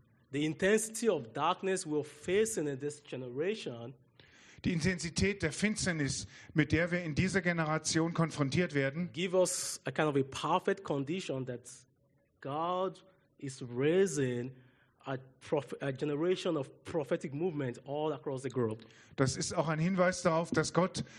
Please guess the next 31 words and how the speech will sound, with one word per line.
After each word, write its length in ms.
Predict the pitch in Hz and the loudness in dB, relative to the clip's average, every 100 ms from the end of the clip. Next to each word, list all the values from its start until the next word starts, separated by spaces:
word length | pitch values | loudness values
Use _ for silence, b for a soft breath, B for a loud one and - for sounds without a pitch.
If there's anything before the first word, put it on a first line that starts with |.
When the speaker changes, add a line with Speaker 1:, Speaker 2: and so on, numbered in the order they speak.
| B B | B B
Speaker 2:
eine 400 | 151 156 147 143 | 2 2 2 0
Generation, 880 | 135 156 151 139 143 - 151 165 185 | 0 0 2 0 0 0 2 2 0
äh, 480 | 180 - - - 135 131 | -6 -12 -20 -12 -12 -10
von 360 | - - 165 | -2 4 4
prophetischen 680 | 139 151 139 170 185 175 170 | 6 2 2 2 2 0 0
Menschen 420 | 156 180 - 165 | 0 0 -2 -4
auf 240 | 160 143 - | 0 0 4
der 80 | 143 | 4
ganzen 400 | 151 160 - 143 | 2 0 0 2
Welt 340 | 151 156 - | 2 0 -2
erweckt. 420 | 135 123 117 - - | 2 2 0 -6 -8
Speaker 1:
I 60 | |
believe 340 | 139 160 196 170 | -6 -2 -2 -2
we're 120 | 151 | -4
gonna 200 | 165 156 | -2 -2
experience 840 | 143 - - - 165 165 156 - - | -2 -6 -8 -6 -2 0 -2 -4 -8
a 80 | 143 | -12
prophetic 520 | 135 151 143 156 139 | -10 -6 -6 -6 -6
movement 720 | 131 151 165 139 120 113 113 - _ | -6 -6 -6 -6 -6 -8 -12 -20 _
across 580 | 135 143 - 143 143 135 | -18 -18 -8 -4 -4 -6
the 80 | 127 | -10
nations 480 | 120 135 156 143 117 | -8 -8 -6 -8 -10
in 80 | 110 | -12
the 100 | 107 | -10
world, 400 | 113 107 - - _ B B B B | -10 -12 -16 -20 _ B B B B
Speaker 2:
Ich 120 | 143 | 0
glaube, 300 | 143 151 180 | 2 2 2
dass 240 | 170 165 160 | 0 0 0
wir 360 | 165 165 - | 0 0 0
ein, 380 | 147 147 147 143 | 0 0 -2 -6
äh, 420 | 131 135 127 123 | -2 0 2 0